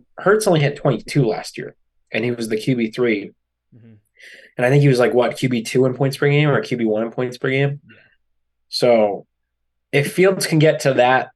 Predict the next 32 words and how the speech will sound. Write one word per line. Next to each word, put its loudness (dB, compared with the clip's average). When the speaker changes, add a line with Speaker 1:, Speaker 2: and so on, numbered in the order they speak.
Speaker 1:
kind -2
of 4
level, 4
that 2
twenty-two -2
to 2
twenty-five 0
touchdown 0
passes, -2
and -8
just -6
throw 4
a 4
lot. 2
He -4
needs 6
more 2
yards, 4
though. -6
That, 0
that's 0
a -2
big 0
one. -8
Only -2
twenty-two -6
hundred -4
yards, -6
Speaker 2:
Mm-hmm. -20
Speaker 1:
more 4
passing 0
attempts, -4